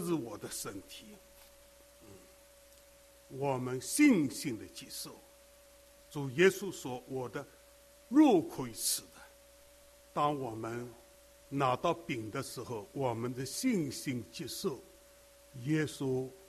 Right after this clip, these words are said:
他是我们生命的粮。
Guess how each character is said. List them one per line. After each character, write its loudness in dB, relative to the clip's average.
他 0
是 -4
我 -4
们 -6
生 -4
命 -4
的 -10
粮。 -16